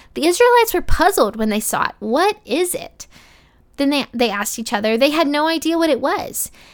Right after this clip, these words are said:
And Moses told them, "It's the food that God has given you to eat. These are the Lord's instructions.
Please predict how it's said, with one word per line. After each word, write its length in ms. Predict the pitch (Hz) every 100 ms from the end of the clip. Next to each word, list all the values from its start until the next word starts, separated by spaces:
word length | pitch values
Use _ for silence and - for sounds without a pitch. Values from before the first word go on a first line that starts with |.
| _ -
And 160 | 262
Moses 340 | 294 320 330 -
told 220 | 320 302
them, 160 | 254 -
"It's 220 | 269 -
the 100 | 254
food 380 | - 311 330 226
that 160 | -
God 200 | 247 240
has 160 | 233 226
given 320 | 240 240 240
you 100 | 226
to 140 | - -
eat. 460 | 240 233 - - - - _ _ _
These 200 | 269 277
are 60 | 359
the 140 | 311
Lord's 260 | 285 262 247
instructions. 840 | 254 - 262 - - - 240 -